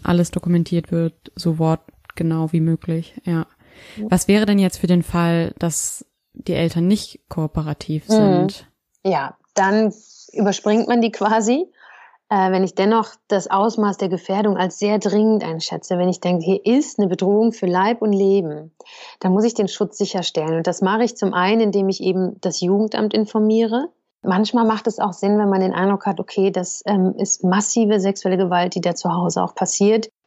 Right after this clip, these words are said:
Speaker 2: dass ich das, die Herausgabe des Kindes aus der Klinik oder der Praxis verweigere. Dass ich sage, ich, ähm, mache mir Sorgen, ich würde das Kind gerne noch über zwei Nächte lang beobachten, ne? Es ist, wirkt auch sehr verängstigt und wir würden es erstmal stabilisieren,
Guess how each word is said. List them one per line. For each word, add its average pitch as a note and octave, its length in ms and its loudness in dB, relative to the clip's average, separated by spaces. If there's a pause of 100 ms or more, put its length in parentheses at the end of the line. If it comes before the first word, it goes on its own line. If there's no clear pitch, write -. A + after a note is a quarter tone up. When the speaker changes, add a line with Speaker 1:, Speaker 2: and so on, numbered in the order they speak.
(100)
Speaker 2:
dass F#3 260 -2
ich - 180 -4
das, - 400 -6
die G3 220 0
Herausgabe F#3+ 920 0
des - 200 -4
Kindes D#3 480 -2
aus G3+ 160 -2
der G#3+ 140 0
Klinik D#3+ 420 0
oder G3 160 2
der G#3+ 80 2
Praxis - 480 -6
verweigere. G3 760 -2 (560)
Dass F#3 140 2
ich F#3+ 120 0
sage, F3+ 240 0
ich, - 200 -4
ähm, F3+ 580 2
mache F3 200 0
mir F3 160 0 (200)
Sorgen, G#3 460 2 (100)
ich F3+ 160 -6
würde G3 120 0
das F3+ 160 -2
Kind F3+ 200 -2
gerne F3 200 -2
noch F3 100 0
über F3 200 0
zwei E3 200 -2
Nächte E3 240 -2
lang E3+ 180 0
beobachten, G#3 840 0
ne? A3 140 -2
Es A#3 140 -4
ist, - 260 -8
wirkt F#3 200 -2
auch - 80 -6
sehr F#3 320 0
verängstigt G3+ 800 0
und F#3 160 0
wir F#3 100 0
würden F#3 160 2
es F#3 80 -2
erstmal F#3 280 -2
stabilisieren, G#3 840 2